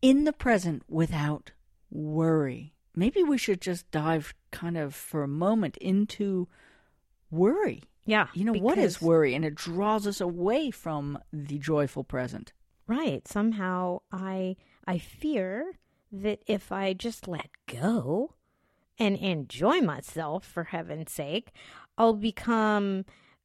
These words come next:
Speaker 2: a lazy, useless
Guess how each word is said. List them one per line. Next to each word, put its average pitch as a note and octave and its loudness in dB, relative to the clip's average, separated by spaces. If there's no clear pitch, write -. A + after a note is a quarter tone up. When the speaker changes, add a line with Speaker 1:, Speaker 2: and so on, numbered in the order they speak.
Speaker 2:
a G#3+ 2
lazy, G#3+ 2
useless G3+ 2